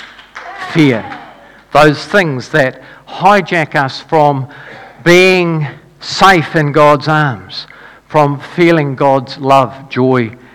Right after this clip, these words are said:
and peace in our lives. So I'm gonna pray this prayer. Now, I've been thinking a lot lately that there's a, a big difference between something that we do in our head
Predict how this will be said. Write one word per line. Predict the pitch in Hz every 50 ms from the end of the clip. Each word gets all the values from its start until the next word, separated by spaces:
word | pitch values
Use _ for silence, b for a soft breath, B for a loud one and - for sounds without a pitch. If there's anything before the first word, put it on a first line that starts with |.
| B B B B
and | 139 135 117 113 110 -
peace | - - 147 127 101 - - - - - - _ _ -
in | 131 120 120
our | 117 117 117
lives. | 120 131 131 127 113 101 90 - - - - - - _ _ b b b b b b b b b b b b
So | - 165
I'm | 160 160 170 196
gonna | 214 208
pray | - - 196 208 202
this | 190 190 - -
prayer. | - - 196 185 156 139
Now, | 147 156 170 170 165 160 - - - - - - - _ _ b b b b b b b b b
I've | b 170 180 156
been | 208 202 185
thinking | - 208 233 233 226 220
a | 214
lot | 196 196 208 208 156 -
lately | 180 175 175 165 165 160 156
that | 135 165 165 151
there's | 165 170 156
a, | 175 185 165 - - -
a | 170 160
big | 151 - - 220 262 254 233 185 147 - -
difference | 190 196 202 - - 165 135 - 78 - - - - - - - - _ _ _ b b b b b b b b b b b b b
between | - 170 165 170 - 185 185 185 180 180 180 175 170 156 151 - _ _ _ _
something | - - - 220 240 214 214 226 214 202
that | 185 196 190 175 - 190
we | 175 170 170
do | 147 180 180 170
in | 170 170
our | 170 165 156 147
head | 147 143 160 156 139 127 120 110 107